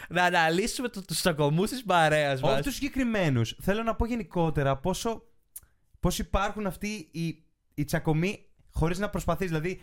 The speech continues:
Speaker 2: είναι εκεί πέρα ένας τσακωμός που υπάρχει δέκα χρόνια
Speaker 1: Ναι.
Speaker 2: και απλά κάθε φορά που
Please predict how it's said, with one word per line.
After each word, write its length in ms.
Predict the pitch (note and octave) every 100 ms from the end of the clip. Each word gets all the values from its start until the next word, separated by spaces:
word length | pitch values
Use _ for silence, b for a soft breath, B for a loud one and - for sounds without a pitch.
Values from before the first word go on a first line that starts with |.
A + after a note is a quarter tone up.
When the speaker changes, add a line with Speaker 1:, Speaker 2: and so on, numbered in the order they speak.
| b
Speaker 2:
είναι 180 | - F3+
εκεί 80 | E3+
πέρα 120 | G3
ένας 120 | G#3 G3+
τσακωμός 360 | F#3+ F3 G3+
που 80 | F#3
υπάρχει 680 | E3 G3 G#3 G3 D3 A#2 -
δέκα 320 | C3+ C#3 G3
χρόνια 580 | - D#3+ D3+ C3+ C#3 E3 - _
Speaker 1:
Ναι. 340 | C3+ C3 A#2+ A#2
Speaker 2:
και 60 |
απλά 180 | D#3+ G3+
κάθε 180 | - G#3
φορά 240 | G3
που 80 | G#3+